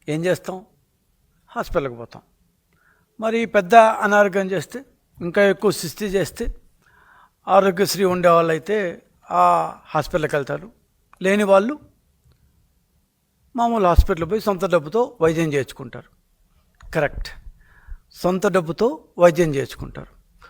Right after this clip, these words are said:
కూటమి ప్రభుత్వం రాబోయే సంవత్సరంలో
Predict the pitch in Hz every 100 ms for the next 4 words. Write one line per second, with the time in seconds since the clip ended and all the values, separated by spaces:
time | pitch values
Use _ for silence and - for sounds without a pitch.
0 | _ _ - 269 277 277 262 247 226 196
1 | - 190 131 - _ _ _ _ _ _
2 | _ _ _ 180 185 202 208 220 214 208
3 | 185 185 175 - 185 170 147